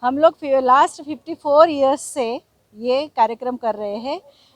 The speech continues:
लास्ट ईयर तक हम लोग यहाँ पे हरीफाई करते हैं, जैसे कि बोट की होती है, स्विमर्स की होती है। इस बार कुछ कारणवश हम ये नहीं कर पाए हैं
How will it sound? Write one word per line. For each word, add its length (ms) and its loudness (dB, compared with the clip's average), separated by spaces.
लास्ट 500 4
ईयर 180 -2
तक 200 -6
हम 140 -6
लोग 160 -4
यहाँ 240 -2
पे 180 -2
हरीफाई 460 -2
करते 300 -6
हैं, 260 -4
जैसे 260 -10
कि 120 -12
बोट 320 0
की 140 -8
होती 360 -4
है, 160 0
स्विमर्स 560 -4
की 100 -14
होती 400 -6
है। 240 -6
इस 160 -8
बार 200 4
कुछ 180 -12
कारणवश 540 2
हम 140 -2
ये 120 0
नहीं 200 0
कर 180 0
पाए 300 0
हैं 240 -4